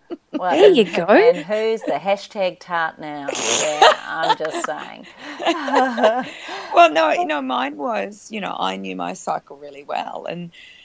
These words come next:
Speaker 3: and I was sure I was not ovulating, and Miss Tania dropped out nine minutes later. So
Speaker 2: Yeah.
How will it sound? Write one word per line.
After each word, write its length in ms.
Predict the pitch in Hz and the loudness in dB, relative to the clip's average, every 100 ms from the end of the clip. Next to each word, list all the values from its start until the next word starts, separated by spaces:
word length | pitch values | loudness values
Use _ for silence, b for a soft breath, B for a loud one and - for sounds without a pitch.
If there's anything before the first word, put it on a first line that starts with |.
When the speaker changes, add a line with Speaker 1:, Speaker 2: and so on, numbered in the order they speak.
| b | b
Speaker 3:
and 200 | - 175 | -2 0
I 320 | 165 160 170 170 | 0 0 0 0
was 380 | 180 170 - - | -4 -6 -12 -14
sure 480 | - - 196 170 160 | -12 -6 0 0 2
I 140 | 151 | 0
was 240 | 151 151 147 | 0 -4 -4
not 220 | 151 151 | -6 -4
ovulating, 720 | - 151 151 147 - - - - | -6 -6 -6 -6 -6 -10 -12 -6
and 440 | 156 160 160 160 - | -4 -4 -6 -10 -14
Miss 340 | - 160 175 - | -8 -2 -2 -4
Tania 560 | - 190 208 196 185 175 | 0 4 4 4 2 4
dropped 340 | 208 185 - | 4 4 4
out 200 | 196 214 | 4 4
nine 260 | 190 202 208 | -2 -4 -4
minutes 480 | 208 226 - - 233 | -6 -8 -12 -14 -6
later. 380 | 233 440 - - | -6 -4 -6 -8
So 440 | - 190 185 185 | -8 -2 -2 -2
Speaker 2:
Yeah. 140 | 190 | -2